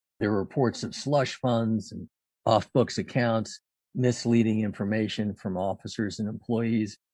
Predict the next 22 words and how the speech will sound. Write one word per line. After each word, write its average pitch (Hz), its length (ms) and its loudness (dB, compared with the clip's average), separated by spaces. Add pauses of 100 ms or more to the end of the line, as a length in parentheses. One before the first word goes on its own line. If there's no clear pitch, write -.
(120)
including 147 480 6
regional 95 400 0
compliance 87 580 -6
officers. 92 640 -6 (460)
And 120 160 4
there 135 80 4
were 127 160 2
numerous 135 400 4
instances 95 580 -6
in 104 120 -2
which 101 160 -6
the - 60 -8
company 107 500 -2 (220)
didn't 160 280 8
take 127 260 4
appropriate 107 540 0
actions 101 460 -2
to 110 100 -6
investigate 92 640 -4
and 85 120 -8
discipline 95 520 -8
responsible 85 680 -10